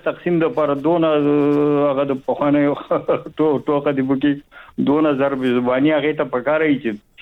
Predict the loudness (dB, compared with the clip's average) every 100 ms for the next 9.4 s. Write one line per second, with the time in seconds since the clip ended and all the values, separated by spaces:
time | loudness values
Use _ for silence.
0 | -4 -2 -2 -4 -2 0 2 2 0 0
1 | 0 0 0 0 2 2 -2 -4 -6 -6
2 | 0 -2 0 -4 -6 _ _ _ 0 2
3 | 0 -2 -8 -2 0 2 2 0 0 -2
4 | -6 -6 _ _ _ _ _ _ _ _
5 | -20 _ -20 -16 -16 -6 -2 0 0 0
6 | 0 2 0 2 0 0 -2 -2 -2 0
7 | 0 2 0 2 0 2 2 2 0 -2
8 | -2 -2 -2 -2 -4 -2 -2 -2 -2 2
9 | 2 2 -2